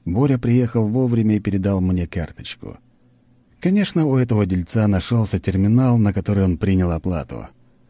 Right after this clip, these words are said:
Тут уже приехал делопроизводитель, проверил все по базе и дал добро на сделку. Когда он передал мне документы, я вписал в них свою фамилию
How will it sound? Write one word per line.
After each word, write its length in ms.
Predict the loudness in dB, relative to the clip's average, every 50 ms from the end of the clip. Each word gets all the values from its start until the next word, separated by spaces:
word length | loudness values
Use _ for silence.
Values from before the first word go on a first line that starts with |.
| _ _ _ _ _
Тут 200 | -2 -2 0 0
уже 180 | 0 0 0 0
приехал 480 | 0 0 2 2 2 2 0 0 -2 0
делопроизводитель, 1000 | 0 0 0 0 0 0 0 0 0 0 0 0 0 0 0 0 -2 -2 -2 -6 _ _ _ -8
проверил 420 | -6 -2 0 0 2 2 2 0
все 220 | -2 -4 -6 -6
по 160 | -6 -4 -6 -6
базе 460 | -4 -2 0 0 0 0 0 0 0
и 20 |
дал 240 | 0 -2 -2 -2 -2
добро 340 | -2 -2 -4 -4 -2 -2 -2
на 140 | -2 -4 -6
сделку. 520 | -8 -10 -12 -12 -12 -14 -16 -18 -18 -18 -20 _ _ _ _ _ _ _ _ _ _ _ _
Когда 260 | -8 -6 -4 -2 -2
он 100 | -2 -2
передал 380 | -2 -2 -2 -2 -2 -2 -2 0
мне 140 | -2 -2 -2
документы, 580 | -4 -4 -2 0 0 2 0 0 0 -2 -2
я 180 | 0 0 -2 -2
вписал 400 | -4 -6 -10 -6 -4 -4 -4 -2
в 60 | 0
них 160 | -2 -2 -2
свою 260 | -4 -8 -8 -6 -6 -6
фамилию 640 | -8 -8 -4 -2 0 0 0 2 0 0 -2 -4